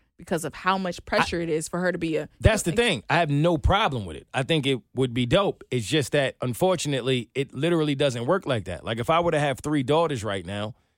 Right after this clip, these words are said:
Speaker 2: chances are the three of them are going to go and have their names changed, and then their children won't have the name of my family anymore.
Speaker 1: Okay.
Speaker 2: So, which is why some men like to have a son, because
Speaker 1: Right.
Speaker 2: then it's a junior, and then the name continues to grow.
Speaker 1: Well, what about this? So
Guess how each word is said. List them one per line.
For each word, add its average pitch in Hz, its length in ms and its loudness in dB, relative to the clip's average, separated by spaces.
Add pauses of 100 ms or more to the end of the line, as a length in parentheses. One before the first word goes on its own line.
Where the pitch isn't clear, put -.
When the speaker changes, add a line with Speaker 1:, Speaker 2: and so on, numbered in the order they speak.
(120)
Speaker 2:
chances 143 460 0
are 147 420 2
the 117 80 -8
three 175 220 0
of 143 80 -2
them 131 160 -2
are 123 40 -2
going 123 340 -2
to 113 100 -8
go 120 280 2
and 113 140 -2
have 120 180 -4
their 107 140 -4
names 156 380 0
changed, 98 440 -6 (280)
and 110 120 -6
then 127 140 2
their 120 160 0
children 127 680 0 (200)
won't 139 220 0
have 135 320 2
the 120 80 0
name 143 260 2
of 123 100 0
my 123 180 0
family 185 440 2
anymore. 95 280 2
Speaker 1:
Okay. 202 180 6 (240)
Speaker 2:
So, - 140 -6
which 151 160 0
is 135 100 0
why 156 240 4
some 165 320 0
men 151 160 2
like 147 240 2
to 139 120 2
have 139 200 2
a 117 60 -2
son, 196 420 2
because 139 180 0
Speaker 1:
Right. 175 160 2
Speaker 2:
then 139 140 2
it's 127 100 0
a 123 60 -6
junior, 180 380 2
and 135 120 0
then 139 80 2
the 135 80 0
name 139 320 2
continues 127 460 0
to 120 80 -6
grow. 262 140 4
Speaker 1:
Well, 247 120 6
what 254 160 2
about 233 220 2
this? 277 180 0
So 214 220 0